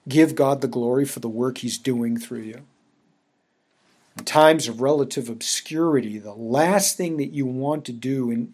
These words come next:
is engage in morbid introspection. That leads to, leads to self-pity, and that's a, that's a terrible place to be. The others-oriented, be others-oriented and minister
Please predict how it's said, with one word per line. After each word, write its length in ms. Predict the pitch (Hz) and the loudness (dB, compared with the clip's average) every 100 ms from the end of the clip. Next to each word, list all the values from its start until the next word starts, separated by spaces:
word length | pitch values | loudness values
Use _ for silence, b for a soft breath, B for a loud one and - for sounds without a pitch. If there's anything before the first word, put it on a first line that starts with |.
| - | -10
is 180 | 156 131 | -6 -4
engage 600 | 123 117 139 147 165 127 | -6 -4 0 2 2 0
in 160 | 117 113 | -4 -4
morbid 640 | 120 131 143 151 147 135 - | -4 0 2 2 0 -6 -6
introspection. 1200 | 147 143 131 127 - 127 - - - - - - b b b b - | -6 -6 -8 -8 -8 -10 -10 -10 -10 -12 -18 -20 b b b b -2
That 180 | 156 190 | 0 2
leads 320 | 156 143 139 | 4 4 2
to, 400 | 131 - - 120 | -4 -2 -2 0
leads 220 | 160 147 | 0 2
to 100 | - | 0
self-pity, 840 | 123 - 139 135 - 117 - - _ b b b b b b | -2 2 2 0 -4 -6 -8 -18 _ b b b b b b
and 120 | 131 | -6
that's 180 | 123 120 | -4 -4
a, 240 | 127 117 - - _ | -6 -8 -12 -20 _
that's 160 | 143 131 | -8 -6
a 60 | |
terrible 480 | 120 147 127 117 113 | -4 -2 0 -2 -6
place 340 | - 120 117 - | -6 -4 -2 -2
to 120 | 120 | -4
be. 380 | 113 107 98 - _ _ _ _ _ _ _ _ _ _ _ _ _ _ _ _ _ _ _ _ _ _ _ - | -6 -8 -12 -20 _ _ _ _ _ _ _ _ _ _ _ _ _ _ _ _ _ _ _ _ _ _ _ -10
The 180 | 110 - | -10 -4
others-oriented, 1400 | 160 175 180 170 - - 156 156 139 123 117 - 113 113 135 | 0 2 2 2 -6 2 4 6 4 0 -4 -6 -8 -8 -6
be 180 | 143 - | -4 0
others-oriented 1120 | 165 175 160 185 147 135 123 117 117 123 127 | 0 2 0 0 -2 0 0 -2 -4 -6 -8
and 300 | - 120 117 | -10 -8 -4
minister 720 | 127 147 139 - 143 139 143 | -2 0 -2 -2 -2 -2 -2